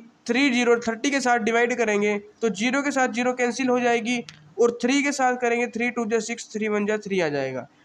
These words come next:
जब हम इसे ऐड करेंगे तो हमारे पास आ जाएगा सेवनटीन थाउजेंड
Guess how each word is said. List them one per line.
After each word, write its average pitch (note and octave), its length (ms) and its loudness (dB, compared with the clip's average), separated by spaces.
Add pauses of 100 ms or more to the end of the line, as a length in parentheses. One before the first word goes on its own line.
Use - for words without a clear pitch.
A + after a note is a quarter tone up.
(320)
जब C#4 240 2
हम C#4+ 180 4
इसे C#4 200 -2
ऐड B3 280 0
करेंगे A#3 280 2
तो A3+ 100 -2
हमारे A3+ 300 2
पास A3+ 240 0
आ G#3 100 0
जाएगा G3 400 0 (240)
सेवनटीन B3 580 2
थाउजेंड A3 500 0